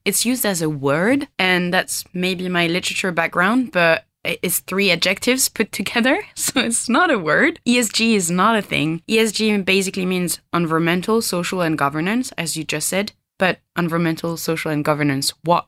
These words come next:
You know, like, it, it can be used as E S G investing, E S G factors, E S G strategy when we talk about a company. So it's really important to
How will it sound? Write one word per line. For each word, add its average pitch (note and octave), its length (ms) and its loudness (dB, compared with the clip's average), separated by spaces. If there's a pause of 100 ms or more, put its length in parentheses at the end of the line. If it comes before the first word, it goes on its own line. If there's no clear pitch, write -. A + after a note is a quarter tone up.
(140)
You E3+ 140 0
know, F3+ 140 4
like, G3+ 200 0
it, F3+ 160 -2
it G3 180 0
can A#3 160 2
be G#3+ 100 0
used G3+ 280 0
as F#3 180 0
E G3 140 2
S F#3 120 0
G F3 180 -2
investing, B3+ 920 0
E F#3+ 140 0
S E3+ 120 -2
G D3 180 -8
factors, A3 1000 0
E G3+ 120 4
S F3 140 -2
G D#3+ 260 -2
strategy A3+ 960 2
when F#3 200 -2
we E3+ 80 -2
talk - 200 -10
about E3 240 -2
a - 20 -8
company. C4 680 2
So A3+ 100 0
it's G#3+ 140 0
really D4 200 4
important G3+ 520 -2
to F3 260 -2